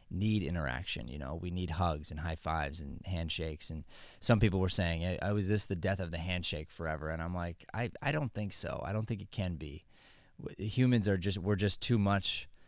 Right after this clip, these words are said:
a social species. Like, we, we need to get back into this flow, you know? Um, so what do we, what do we do about this? I mean, I even think, uh, to take what you're saying even further, you, you s-, you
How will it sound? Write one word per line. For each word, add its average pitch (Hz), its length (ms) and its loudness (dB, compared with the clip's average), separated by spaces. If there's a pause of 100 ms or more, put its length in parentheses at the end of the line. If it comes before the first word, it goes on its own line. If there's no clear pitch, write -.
(300)
a 110 80 2
social 101 420 2
species. 87 680 0
Like, 87 200 -2
we, 92 340 -2
we 92 220 -2
need 104 180 2
to 95 80 -4
get 85 220 -4
back 90 340 0
into 85 600 -4 (140)
this 85 200 -4
flow, 92 400 0
you 82 160 -4
know? 80 240 -4 (580)
Um, 78 500 0 (460)
so 123 180 8
what 117 140 10
do 113 80 10
we, 104 240 6
what 107 160 4
do 104 60 4
we 101 100 2
do 110 140 6
about 95 220 4
this? 87 140 -2
I 90 60 0
mean, 95 160 2
I 107 120 6
even 117 180 4
think, 104 420 2 (180)
uh, 85 380 0 (1080)
to - 100 0
take 98 340 4
what 104 220 2
you're 104 160 4
saying 90 360 2
even 87 220 -2
further, 110 420 4
you, 87 240 0
you 92 160 -4
s-, - 220 -6
you 92 280 -2